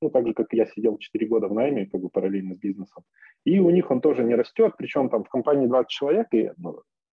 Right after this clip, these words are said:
в общем, ребята чё они делали? Они автоматизировали работу диспетчерской для Ж К Х.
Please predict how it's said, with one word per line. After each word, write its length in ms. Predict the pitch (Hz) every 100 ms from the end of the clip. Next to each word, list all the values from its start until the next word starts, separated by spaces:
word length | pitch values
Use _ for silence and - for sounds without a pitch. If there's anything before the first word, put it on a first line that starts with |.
| _ _ _ _
в 60 | 156
общем, 220 | - 147
ребята 380 | 147 208 247 -
чё 140 | 165
они 120 | 127
делали? 300 | 117 92 85
Они 200 | 110 175
автоматизировали 760 | 208 - 127 120 131 180 160 113
работу 340 | 110 135 175
диспетчерской 640 | 120 113 151 156 - - 113
для 120 | 113
Ж 100 | 110
К 100 | -
Х. 240 | - 92